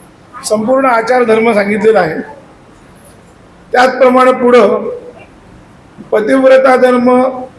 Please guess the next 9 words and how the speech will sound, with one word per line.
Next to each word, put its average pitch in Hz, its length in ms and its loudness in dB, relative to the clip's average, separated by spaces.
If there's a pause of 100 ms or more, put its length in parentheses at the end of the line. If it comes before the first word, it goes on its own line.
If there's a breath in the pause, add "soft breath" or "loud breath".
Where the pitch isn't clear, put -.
(440)
विधवा 226 360 2
धर्म 240 540 0 (460)
असे 240 220 -2
स्त्री 247 280 -4
धर्म 233 260 -2
पण 233 200 -4
काही 240 140 -2
सांगितलेले 208 520 -2
आहे. 160 220 -2